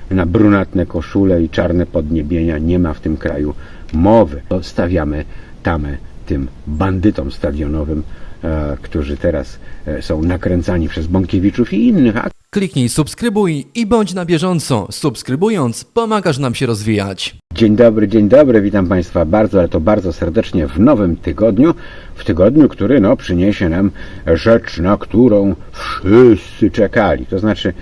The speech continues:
Speaker 1: e, wszystkich tam stu pięćdziesięciu ministrów, bo tylu ich jest, to jest, e, e, rząd, e, gigantyczny, takiego jeszcze w historii nie było, to jest dwa razy tyle, co, nie wiem, rząd Włodzimierza Cimoszewicza na przykład,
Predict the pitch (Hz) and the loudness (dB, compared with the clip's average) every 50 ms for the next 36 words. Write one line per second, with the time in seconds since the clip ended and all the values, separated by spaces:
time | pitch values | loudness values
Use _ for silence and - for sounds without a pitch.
0 | - - - - - - 90 90 87 85 - - - 127 113 - - - 92 82 | -14 -16 -16 -16 -6 0 2 2 2 2 0 2 4 4 4 4 2 -4 -6 -4
1 | - - 90 80 78 78 - - 143 120 - 113 101 92 90 92 85 - 107 98 | -2 -2 -2 -2 -2 -4 0 2 2 4 6 4 2 4 2 0 0 0 0 0
2 | 90 - 98 90 90 90 90 87 80 - - 123 131 131 - - - - - - | 2 2 2 2 4 4 2 2 0 0 2 2 2 2 2 -2 -10 -14 -16 -16
3 | - - - - - - - 69 80 - - 95 80 82 82 80 - - 92 101 | -16 -18 -18 -16 -12 -10 -4 -4 -4 -2 0 0 0 0 0 -2 -2 0 -2 -2
4 | 95 - - 90 82 80 80 78 - - - - - 85 82 82 80 78 - - | -2 -2 -2 0 0 0 0 -4 -6 -10 -14 -6 -2 0 2 2 0 0 -4 -10
5 | - - - - - - - 78 78 - - 78 80 - 113 104 95 82 - - | -12 -12 -12 -12 -6 -2 0 2 2 0 -2 -6 0 2 4 4 4 2 -2 -6
6 | - - 92 82 78 76 71 65 69 76 80 - - 165 185 147 117 131 117 107 | -8 -4 -2 -2 -2 -2 -2 -4 -6 -8 -4 2 4 6 6 6 6 4 4 4
7 | 104 92 - 110 101 - - - - 95 98 92 - 85 82 - 98 90 90 85 | 2 4 2 2 2 2 -2 -2 0 0 0 0 0 -2 0 0 -2 0 2 2
8 | 85 87 80 - - 78 - - - - 82 - - - 104 90 85 78 80 78 | 0 0 -2 -4 -6 -8 -8 -6 -8 -8 -8 -8 -2 0 2 4 4 4 2 -2
9 | 78 - - - - - - - - - - 78 85 95 101 104 95 82 104 98 | -4 -6 -12 -14 -14 -14 -14 -14 -14 -6 -2 2 4 6 6 6 4 4 2 2
10 | 87 98 110 107 - 101 92 90 87 82 95 87 104 107 104 95 87 82 90 85 | 2 0 -2 0 0 2 2 2 0 0 0 2 2 4 4 2 2 0 -2 -2
11 | - 104 92 87 82 80 - - 90 85 90 80 78 80 80 80 95 92 87 82 | 0 0 2 2 0 -2 -2 -4 -2 0 0 0 0 -2 -2 0 0 0 0 0
12 | 85 82 92 92 87 85 92 95 90 82 82 78 - - 92 87 85 82 - 92 | 0 0 0 0 2 2 2 0 2 0 -2 -4 -2 -2 -2 0 0 -2 -2 -4
13 | 82 80 82 76 - - 71 71 67 64 64 - - 71 - - 117 143 147 | -2 -2 -4 -4 -4 -4 -6 -6 -6 -8 -8 -8 -8 -6 -2 2 2 2 2